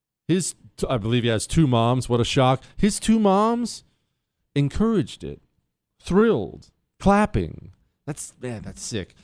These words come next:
Jesse, I've closed the checking account I've had with Bank of America for forty-one years because of what they did to those who traveled to Washington, D C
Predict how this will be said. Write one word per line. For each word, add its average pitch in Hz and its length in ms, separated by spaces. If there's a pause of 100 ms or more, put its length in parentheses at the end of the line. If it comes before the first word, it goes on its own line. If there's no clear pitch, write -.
(200)
Jesse, 170 400 (800)
I've 139 160
closed 180 380
the 160 80
checking 165 440
account 147 360
I've 120 100
had 147 240
with 135 160
Bank 151 260
of 139 100
America 135 440
for 110 160
forty-one 165 640
years 127 320
because 120 320
of 107 80
what 123 160
they 127 160
did 127 260
to 113 80
those 120 280
who 113 100
traveled 131 460
to 110 60
Washington, 120 600
D 123 180
C 123 460